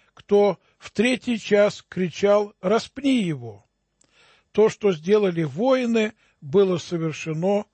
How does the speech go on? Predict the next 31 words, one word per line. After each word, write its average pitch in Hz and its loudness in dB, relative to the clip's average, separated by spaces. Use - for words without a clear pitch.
в - -18
шестой 156 -8
час. - -14
Вот 143 -20
блаженный 185 -6
Августин 165 -8
видит, 180 -2
что - -14
на 156 -2
самом-то 196 -2
деле 180 -4
Христа 170 -2
распяли, 175 -2
э, 147 -4
именно 180 -2
в - -6
третий 202 -2
час, 139 -6
а 143 -10
не 135 -10
в 131 -14
шестой, 214 -4
э, 147 -6
его 175 2
распяла 214 0
толпа, 233 2
когда 180 0
она 175 -2
кричала: 185 -2
"Распни, 170 -2
распни!" 220 -2